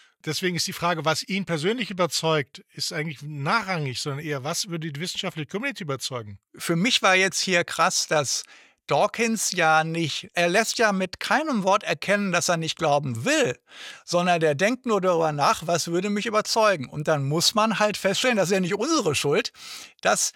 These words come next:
Speaker 2: jede andere Erklärung plausibler wäre oder wahrscheinlicher, als dass Gott tatsächlich existiert.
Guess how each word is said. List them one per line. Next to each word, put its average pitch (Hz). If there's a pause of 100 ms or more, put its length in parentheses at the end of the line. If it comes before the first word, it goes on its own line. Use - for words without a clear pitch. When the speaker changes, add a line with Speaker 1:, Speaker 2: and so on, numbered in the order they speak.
Speaker 2:
jede 247
andere 262
Erklärung 180
plausibler 208
wäre 170
oder 170
wahrscheinlicher, 190
als -
dass -
Gott 277
tatsächlich 127 (220)
existiert. -